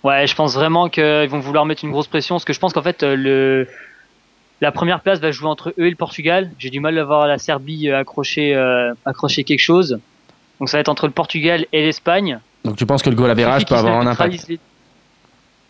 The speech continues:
Speaker 1: Ouais, je pense que le goal average aura un gros impact, euh, sur ça.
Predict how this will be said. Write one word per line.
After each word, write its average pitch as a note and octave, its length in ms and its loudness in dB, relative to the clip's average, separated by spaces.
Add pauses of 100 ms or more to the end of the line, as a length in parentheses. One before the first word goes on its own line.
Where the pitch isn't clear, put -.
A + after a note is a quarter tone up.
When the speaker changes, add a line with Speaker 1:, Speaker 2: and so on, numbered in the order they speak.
Speaker 1:
Ouais, D3+ 160 4
je D3 80 -6
pense F3 140 0
que - 80 -4
le D3+ 60 -2
goal D#3+ 100 2
average D#3+ 260 2
aura C3 160 2
un C3 40 -2
gros C#3 240 -6
impact, C#3+ 360 -4
euh, A#2+ 440 -4 (300)
sur - 160 -10
ça. B2+ 220 -4